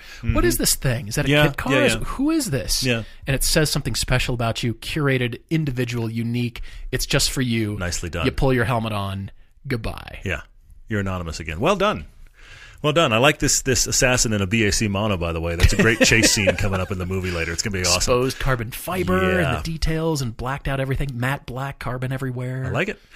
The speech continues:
Speaker 2: So, Julian, I'm trying to get you driving experiences. Cars that if you go slowly, you're gonna enjoy them.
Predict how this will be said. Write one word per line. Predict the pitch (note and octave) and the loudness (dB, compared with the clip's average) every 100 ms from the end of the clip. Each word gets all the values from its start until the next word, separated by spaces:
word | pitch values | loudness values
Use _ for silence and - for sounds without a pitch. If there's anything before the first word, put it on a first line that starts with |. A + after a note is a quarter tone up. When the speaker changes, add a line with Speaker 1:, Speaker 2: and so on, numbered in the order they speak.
| - - - - - | -16 -16 -18 -20 -12
Speaker 2:
So, | - C#3+ | -4 -2
Julian, | A#2+ D#3+ C#3 | 2 2 2
I'm | C3 D#3+ | -2 -2
trying | F#3 D#3 | -2 0
to | |
get | A#2 A#2 - | 0 0 0
you | G#2+ | 0
driving | F#2 G#2+ A2 F#2+ | 2 2 2 -2
experiences. | F2 - - F2 D2 A1+ - - - - - _ _ | -4 -4 -2 -2 -4 -8 -10 -10 -14 -16 -20 _ _
Cars | - B2 B2+ B2+ G#2 | -4 0 2 2 0
that | G#2+ | -2
if | G#2 | 0
you | G#2 | -2
go | F2+ G#2+ G2+ | 0 0 2
slowly, | - - G2+ F#2+ F2 | 0 2 2 2 0
you're | E2+ | -2
gonna | F2+ E2 | -4 -4
enjoy | E2 D#2 D#2 C2+ | -6 -6 -4 -6
them. | - | -8